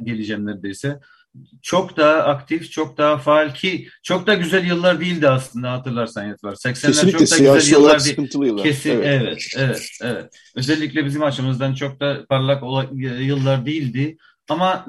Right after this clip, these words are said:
Speaker 1: daha aktif, daha faaldik. Ee, belki de sosyal medya mı bozdu acaba? Neyse böyle şey, antipatik cümleler de kurmak istemiyorum. Ama, e, daha düşüşte, daha erozyonda olduğumuz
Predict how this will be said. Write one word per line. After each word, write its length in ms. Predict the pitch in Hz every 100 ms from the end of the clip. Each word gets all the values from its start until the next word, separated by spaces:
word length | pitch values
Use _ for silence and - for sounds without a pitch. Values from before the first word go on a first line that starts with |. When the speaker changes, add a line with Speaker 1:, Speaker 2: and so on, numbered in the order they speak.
| 139
Speaker 1:
daha 140 | 156
aktif, 600 | 175 160 135 - 180 -
daha 400 | 127 127 143 147
faaldik. 600 | 139 135 139 143 127 131 - _
Ee, 60 | 117 117 110 104 95 85
belki 400 | 117 123 165 -
de 60 | 175
sosyal 380 | 170 139 170 170
medya 300 | 160 180 180
mı 60 |
bozdu 220 | 151 131 131
acaba? 460 | 120 123 151 147 -
Neyse 340 | 165 135 117
böyle 300 | 131 135 127 - _ _
şey, 460 | _ - 147 147 - - 90
antipatik 840 | 113 120 135 139 143 135 - 104
cümleler 420 | 123 123 131 135
de 120 | 127
kurmak 280 | 127 117 123
istemiyorum. 640 | - 151 147 117 127 147 _ _ _ -
Ama, 380 | 135 160 165 135
e, 60 | 147 147 139 135 127 - - _ 104 _ _ - _ _ - _
daha 520 | 131 139 151 180 180 160 131
düşüşte, 640 | 143 135 151 - 175 170
daha 220 | 151 165
erozyonda 520 | 160 156 139 147 147 151
olduğumuz 680 | 147 139 143 156 - -